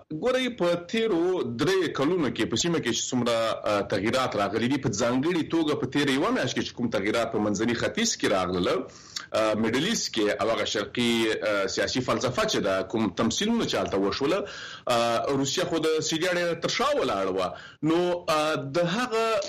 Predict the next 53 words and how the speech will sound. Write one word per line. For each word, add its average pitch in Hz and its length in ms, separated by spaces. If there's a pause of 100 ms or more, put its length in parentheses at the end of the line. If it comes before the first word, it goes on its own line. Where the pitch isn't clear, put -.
(260)
غچ 196 200
اخیستل 190 460
یا 165 140
نور 202 220
هغه 180 200
مسایل 156 600
چې - 80
دوی 143 300
فکر 165 280
کوي 135 200
چې 131 80
په 120 80
سیمه 160 280
کې 143 80
دوی 139 160
ته 139 120
ګواښ 139 640
دی، 131 300
آ، 120 580
په، 123 200 (220)
بالخصوص 123 380
د 165 60
افغانستان 113 520
د 143 80
خوا 127 200
او 190 100
طالبان 151 460 (1200)
د 127 80
امریکې 139 360
سره 151 180
خپل 156 180
مشکل 151 360
هم 165 260
لري 120 200
ظاهراً. 110 560 (260)
نو 147 80
دوی 202 140
غواړي 202 280
چې - 80
یو 165 140
څه - 120
تعامل 147 380
وکړي. 123 260
او 156 60
په 208 80
تاریخي 233 380
لحاظ 202 440
طالبانو 226 420
ته 220 120
هیڅ 196 280
ګټه 147 260
نه 110 100
کوي. 117 340